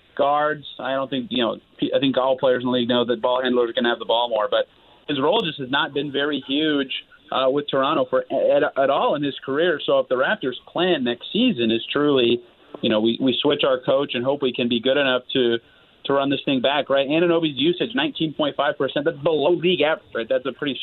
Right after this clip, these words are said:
small number just in general for a player of his kind of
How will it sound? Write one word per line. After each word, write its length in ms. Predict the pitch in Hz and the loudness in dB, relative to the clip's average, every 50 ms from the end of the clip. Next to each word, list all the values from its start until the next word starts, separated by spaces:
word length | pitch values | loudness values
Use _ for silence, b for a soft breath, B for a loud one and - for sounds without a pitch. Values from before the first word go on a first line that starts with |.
| - | -4
small 260 | - 131 127 131 127 | -2 0 0 2 2
number 300 | 127 127 131 131 123 123 | 2 0 0 0 0 -2
just 200 | 117 117 117 - - | -2 -2 -4 -4 -4
in 160 | - 131 123 | -4 -4 0
general 340 | 117 135 139 160 160 131 123 - | 0 0 2 2 2 0 0 0
for 100 | - 123 | 0 0
a 40 | 120 | 0
player 320 | 117 - - 135 131 127 123 | 0 0 2 2 4 2 2
of 100 | 110 110 | 0 -2
his 240 | 131 135 135 123 113 - - _ _ _ _ _ _ _ _ | -2 0 0 -2 -4 -6 -14 _ _ _ _ _ _ _ _
kind 160 | - 135 135 | -4 -2 -2
of 80 | 123 - | -2 -2